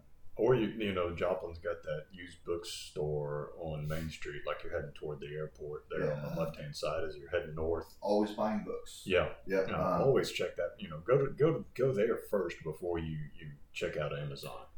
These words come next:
Speaker 2: Yeah,
Speaker 1: I know
Speaker 2: um,
Speaker 1: it's sometimes a little hard to get up to Joplin, but just, just do it.
Speaker 2: Yeah.
Speaker 1: Support
Speaker 2: So,
Speaker 1: local businesses.
Speaker 2: and the guy that owns that, um, his name is Bob, Bob Wolf. Um, he's a super, super nice guy,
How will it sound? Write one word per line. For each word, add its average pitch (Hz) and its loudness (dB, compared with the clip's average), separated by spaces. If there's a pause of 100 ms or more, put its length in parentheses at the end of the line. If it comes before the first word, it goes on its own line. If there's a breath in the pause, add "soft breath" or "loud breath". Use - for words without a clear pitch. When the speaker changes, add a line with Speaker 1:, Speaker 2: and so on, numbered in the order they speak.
(100)
Speaker 2:
Yeah, 175 -2
Speaker 1:
I 185 2
know 190 6
Speaker 2:
um, - 6
Speaker 1:
it's - 0
sometimes 85 -2
a 85 0
little 76 -6
hard 78 -6
to 76 -14
get 80 -6
up 73 -8
to - -16
Joplin, 80 -4 (720 loud breath)
but 90 4
just, 101 0
just 98 -2
do 71 -4
it. - -6 (420)
Speaker 2:
Yeah. - -4
Speaker 1:
Support - 4
Speaker 2:
So, - -2
Speaker 1:
local 85 0
businesses. 76 -4
Speaker 2:
and 95 0
the 92 -2
guy 113 12
that 95 6
owns 104 4
that, 104 6 (100)
um, 175 -2
his - -14
name 95 -4
is - -8
Bob, - 0
Bob 98 4 (100)
Wolf. 98 0
Um, 85 -2
he's 87 -6
a 85 -10
super, - 0
super 92 -2
nice - 2
guy, 95 2